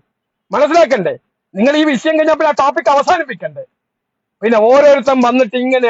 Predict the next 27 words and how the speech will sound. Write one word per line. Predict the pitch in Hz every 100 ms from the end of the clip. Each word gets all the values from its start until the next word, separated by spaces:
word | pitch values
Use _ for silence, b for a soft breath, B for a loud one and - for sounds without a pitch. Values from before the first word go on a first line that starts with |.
| 226
ഇളക്കി | 240 - 269
അങ്ങ് | 233 220
നടക്കൂ. | 202 196 - - _ _ _ -
അതിനകത്ത് | 262 302 277 254
ഈ | 269 311
വിഷയത്തിനകത്ത് | 269 294 277 277 262 262
എനിക്ക് | 254 208
കൃത്യമായിട്ട് | 254 214 294 277 247 226
വളരെ | 226 269 311 285
ഇഷ്ടപ്പെട്ട | - 262 185 175 196 - _ _
രണ്ട് | 220 247 311 294
നേതാക്കന്മാരുണ്ട്. | 254 233 220 214 196 170 143 - _ _ -
ഈ | 262 262
വിഷയവുമായി | 226 269 262
സ്റ്റേറ്റ്മെന്റ് | - 240 247 247 233
നടത്തും. | 214 226
ഒന്ന് | 247 247
ഞങ്ങളുടെ | 247 247 226
ബഹുമാനപ്പെട്ട | 233 262 254 202 226 _ _ 240
പി | 269 226
സി | 277
സിയുടെ | 269 233 208
അധ്യക്ഷൻ | 190 233 175 - _ _ _ -
സണ്ണി | 247 285 285
ജോസഫ് | 262 226 247 202
സാർ | 190 - _ - 302
എത്ര | _ 302